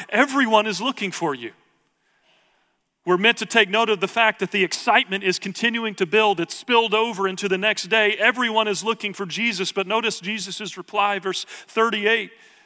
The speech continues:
He said to them, "Let us go somewhere else, to the towns nearby, so that I might preach there also. For that is what I came for."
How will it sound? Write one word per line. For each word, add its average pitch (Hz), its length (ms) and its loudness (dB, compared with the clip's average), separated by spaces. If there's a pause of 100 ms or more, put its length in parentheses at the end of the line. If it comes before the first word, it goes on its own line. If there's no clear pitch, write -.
(1120)
He 208 100 -2
said 226 380 0
to 208 60 -2
them, 170 360 0 (220)
"Let 214 200 2
us 214 160 -2
go 208 220 4
somewhere 202 500 0
else, 190 680 -2 (1600)
to 175 100 -4
the 165 80 -4
towns 190 480 -2
nearby, 165 680 2
so 170 200 -8
that 151 160 -4
I 202 220 2
might 170 280 -4
preach - 360 -8
there 151 420 -4
also. 160 680 -6 (1400)
For 131 180 -12
that 156 200 2
is 151 120 -8
what 156 140 -6
I 147 140 -4
came 151 260 -12
for." 110 340 -16